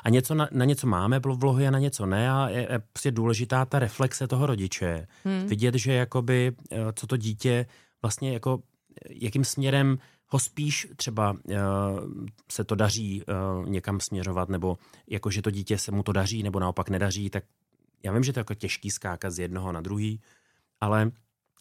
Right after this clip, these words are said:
Speaker 1: mně přijde, že v momentě, když to dítě neplní tu představu, takže je to všechno špatně. Že jakoby vlastně to, to je to dusno a, a, a dává nám, ty rodiče nám to dávají jako za vinu, že prostě my ne-, prostě ty nejseš dobrý v tom, ty nechodíš na tohle, nebo,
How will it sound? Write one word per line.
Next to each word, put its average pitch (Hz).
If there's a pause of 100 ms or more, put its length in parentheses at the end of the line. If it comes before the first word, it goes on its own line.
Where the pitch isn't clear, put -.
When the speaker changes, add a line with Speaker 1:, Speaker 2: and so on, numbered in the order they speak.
Speaker 1:
mně 120
přijde, 123
že 127
v -
momentě, 123
když 117
to 139
dítě 120
neplní 123
tu 135
představu, 120
takže 120
je 117
to 127
všechno 123
špatně. 92 (580)
Že 104
jakoby 107
vlastně 113
to, 110
to 110
je 107
to 87
dusno 120
a, 92 (360)
a, 104 (500)
a 110 (380)
dává 113
nám, 120 (220)
ty 127
rodiče 113
nám 113
to 127
dávají 120
jako 131
za 113
vinu, 117
že 113
prostě 110
my 123
ne-, 113 (340)
prostě -
ty 123
nejseš 117
dobrý 110
v -
tom, 110
ty 113
nechodíš 113
na 107
tohle, 113
nebo, 110